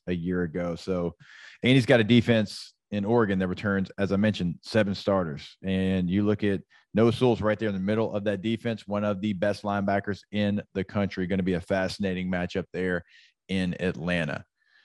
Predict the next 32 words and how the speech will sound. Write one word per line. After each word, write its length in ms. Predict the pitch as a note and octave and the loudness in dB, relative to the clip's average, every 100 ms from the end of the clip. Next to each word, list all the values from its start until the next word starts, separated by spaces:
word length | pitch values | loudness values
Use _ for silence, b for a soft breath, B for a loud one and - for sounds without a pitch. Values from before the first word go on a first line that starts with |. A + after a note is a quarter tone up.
| _ - | _ 2
All 120 | A2 | 6
right, 260 | C#3 G#2+ | 6 6
the 80 | G#2+ | 2
game 400 | G2+ A2+ A#2+ C3+ | 2 4 4 4
that 160 | A2+ D#2 | 2 2
I 260 | G#2+ A#2+ | 2 4
am 460 | B2+ A#2+ A#2 G#2+ G2 _ _ _ _ | 4 4 4 0 -6 _ _ _ _
looking 440 | G#2 B2+ C#3 D#3 C3+ | 2 4 4 2 -2
forward 320 | C3 A2+ G2 | -2 0 0
to 380 | G#2+ G2 F#2+ E2+ | -2 0 -2 -4
more 200 | G2 G2 | -2 -2
than 180 | F#2+ F2 | -2 -4
any 220 | A2 A#2+ | -2 -2
game 300 | A2+ G#2+ G#2+ | 0 0 0
this 200 | G2+ F#2+ | -2 -4
weekend, 600 | F#2+ F#2 - F2 E2+ E2+ E2+ _ _ _ _ _ - | -4 -4 -4 -6 -4 -6 -10 _ _ _ _ _ -8
Utah 540 | F#2 G#2+ A#2 C3 A#2 | 4 4 6 6 6
Utes, 640 | A#2+ G2 F#2 F2+ - - - _ _ _ | 4 4 2 0 -6 -14 -16 _ _ _
the 80 | F#2 | -4
Pac-twelve 540 | - A2+ A2+ B2 A#2 | 2 2 2 4 2
champion, 680 | - G#2+ F#2+ F#2 F2+ F2 F2+ - _ _ - | 2 0 2 0 -2 -2 -6 -10 _ _ -12
traveling 640 | - A2+ A2 A2+ A2+ G#2+ | 2 4 6 6 4 2
to 280 | - A#2 B2 | 2 6 6
Gainesville, 480 | A2+ A#2 G#2+ A#2+ A#2+ | 6 4 4 2 2
Florida 640 | - G2 F#2 F2+ F2 F2 - _ | 0 2 2 2 -2 -6 -12 _
to 80 | - | -10
take 380 | F#2+ A2+ A2+ A2+ | -2 2 4 4
on 440 | G2+ F#2+ F#2 F#2 - _ _ | 6 6 4 2 -2 _ _
C 340 | - - A#2+ A#2+ | -12 0 2 4
D's 480 | G#2+ G2+ F#2 F2 - - | 2 0 0 -4 -12 -12
Florida 460 | G2 G2 G#2+ A2+ | -2 2 2 2
Gators, 520 | G2 F#2 F2+ F2+ F2 | -2 -4 -4 -8 -10